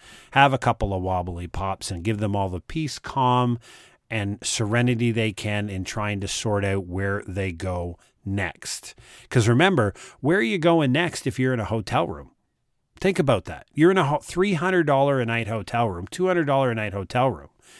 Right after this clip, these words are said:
and you can't go back for fourteen days. Are you prepared financially to run up fourteen days of a two hundred or three hundred dollar hotel room?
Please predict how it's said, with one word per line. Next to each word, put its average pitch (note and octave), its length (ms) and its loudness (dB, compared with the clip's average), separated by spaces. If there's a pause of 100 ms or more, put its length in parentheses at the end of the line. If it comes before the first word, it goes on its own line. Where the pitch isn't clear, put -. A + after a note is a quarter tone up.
(300)
and A#2+ 100 2
you D#3+ 100 6
can't E3 280 0
go C3+ 140 4
back B2+ 260 4
for - 140 -8
fourteen A#2+ 500 -2
days. A#2 280 0
Are G2+ 120 -2
you E3 300 -4
prepared D3+ 560 -2
financially B2+ 720 -4
to - 140 -6
run G#2+ 260 -2
up A#2+ 200 -4 (420)
fourteen - 840 -2
days A#2+ 360 0
of A2+ 100 -4
a F2+ 60 -10
two - 260 -6
hundred C3 260 -2
or F2+ 60 -10
three B2 300 -4
hundred A#2+ 240 -2
dollar A2 300 0
hotel G2 400 -6
room? F3+ 340 -6